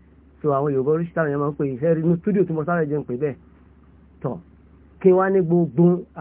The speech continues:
kí n wá ní gbogbo tí ń bẹ níta nìyẹn rí. Òun ló ń pè ní al-kashf. So irú nǹkan báyẹn, nǹkan kí, kí nǹkan kàn sí, pé, pé wọ́n, wọ́n, wọ́n, wọ́n ṣí payá kíní yìí fún mi.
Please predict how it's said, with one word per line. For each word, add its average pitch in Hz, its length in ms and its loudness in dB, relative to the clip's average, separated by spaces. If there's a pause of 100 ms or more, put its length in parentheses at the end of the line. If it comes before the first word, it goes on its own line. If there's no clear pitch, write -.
(120)
kí 180 80 -4
n 170 60 0
wá 185 120 0
ní 190 160 2
gbogbo 165 400 0
tí 185 120 -4
ń 190 40 -2
bẹ 180 120 0
níta 185 260 -2
nìyẹn 139 220 -4
rí. 175 120 -2 (960)
Òun 147 120 -4
ló 170 60 -4
ń 170 80 -6
pè 170 100 -6
ní 147 80 -6
al-kashf. 139 460 -8 (1600)
So 139 260 0
irú 196 200 -2
nǹkan 170 180 -6
báyẹn, 156 380 -2 (960)
nǹkan 156 360 -2
kí, - 80 -12 (100)
kí 202 120 -2
nǹkan 165 220 -4
kàn 170 240 -2 (280)
sí, 175 80 2 (260)
pé, 170 100 -8
pé 170 120 -2
wọ́n, 170 600 -2
wọ́n, 180 120 -6 (480)
wọ́n, 196 160 0
wọ́n 208 120 0 (100)
ṣí 240 100 0
payá 202 260 0
kíní 208 180 0
yìí 208 140 0
fún 196 140 0
mi. 180 80 4